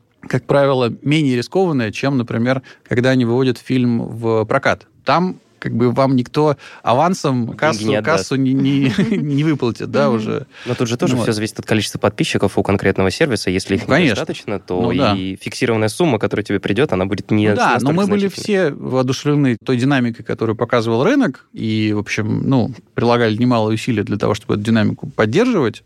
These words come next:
Speaker 1: Таким образом, когда у тебя есть понимание, что в следующем году ты заработаешь в полтора раза больше денег, чем, э, в этом,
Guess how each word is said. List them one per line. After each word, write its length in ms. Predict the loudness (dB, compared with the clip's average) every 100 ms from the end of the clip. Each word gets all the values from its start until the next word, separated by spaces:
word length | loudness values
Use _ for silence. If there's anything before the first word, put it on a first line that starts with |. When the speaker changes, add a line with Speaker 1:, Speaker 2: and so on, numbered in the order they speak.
| _
Speaker 1:
Таким 260 | -2 2 2
образом, 340 | 2 0 0
когда 280 | -2 0 0
у 80 | -2
тебя 380 | -2 0 0 -4 _ -4
есть 560 | 0 2 0 -6 -14 -2
понимание, 560 | 2 4 2 0 -2
что 160 | -6 -10
в 60 | -2
следующем 400 | 0 0 -2 0
году 160 | 0
ты 100 | 0
заработаешь 380 | 0 0 0 -4
в 60 | -2
полтора 400 | 0 2 2 0
раза 200 | -2 -4
больше 320 | -4 -6 -4
денег, 280 | -2 -2 -2
чем, 480 | -2 -2 0 -2 -2
э, 40 | 0
в 100 | 2
этом, 320 | 2 2 -2